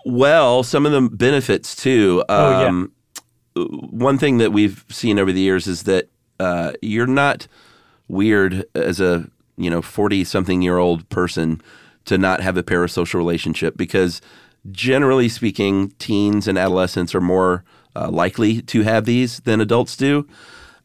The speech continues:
Speaker 1: Uh, and for teens, it can be kinda like we said before. If there's,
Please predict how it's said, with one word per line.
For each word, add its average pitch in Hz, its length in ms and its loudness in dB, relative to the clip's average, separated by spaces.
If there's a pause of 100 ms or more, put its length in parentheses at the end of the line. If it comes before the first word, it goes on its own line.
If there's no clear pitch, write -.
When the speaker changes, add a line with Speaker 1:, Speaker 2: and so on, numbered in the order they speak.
Speaker 1:
Uh, 92 480 0
and 107 180 -2
for 113 140 -2
teens, 160 440 -2
it 117 120 -4
can - 100 0
be 107 460 0 (480)
kinda 110 180 0
like 107 160 0
we 117 80 0
said 117 180 -2
before. 113 440 0
If - 80 -10
there's, 95 320 -2